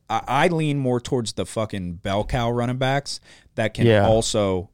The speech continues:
Speaker 1: catch as well. So Jonathan Taylor can catch out the backfield better than you would think,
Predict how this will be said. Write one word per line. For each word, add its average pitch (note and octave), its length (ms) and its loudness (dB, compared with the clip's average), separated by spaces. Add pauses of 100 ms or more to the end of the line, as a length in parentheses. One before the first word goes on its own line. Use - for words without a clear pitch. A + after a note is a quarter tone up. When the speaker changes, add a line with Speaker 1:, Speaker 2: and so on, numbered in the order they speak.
(160)
Speaker 1:
catch - 500 -6
as G#2+ 180 -6
well. E2+ 320 -4
So A2 360 2 (320)
Jonathan D3 340 0
Taylor D3+ 240 2
can A#2+ 120 -6
catch C#3+ 220 -2
out B2 120 -4
the B2 40 -8
backfield A#2 380 -4
better A2+ 180 0
than G#2 120 -6
you F#2+ 80 -8
would E2+ 160 -12
think, C#3+ 240 -6